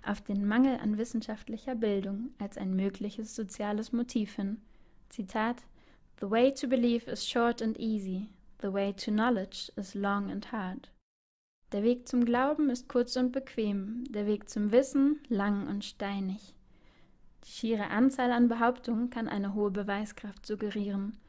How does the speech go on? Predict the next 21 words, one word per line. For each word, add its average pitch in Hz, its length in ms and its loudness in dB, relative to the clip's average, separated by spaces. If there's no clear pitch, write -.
Eine 208 160 4
sorgfältige 240 680 2
Analyse, 226 720 2
Abwägung 214 640 0
und 208 220 -2
Gewichtung 214 600 0
der 190 120 -4
in 190 100 0
vielen 220 340 4
dieser 208 220 2
Behauptungen 202 640 -4
vorgebrachten 202 800 -6
Argumente, 202 640 -2
welche 208 300 -4
oftmals 269 580 0
auf 240 180 -4
den 233 200 -4
ersten 220 400 -2
Blick 208 280 -6
plausibel 220 560 4
wirken, 220 420 0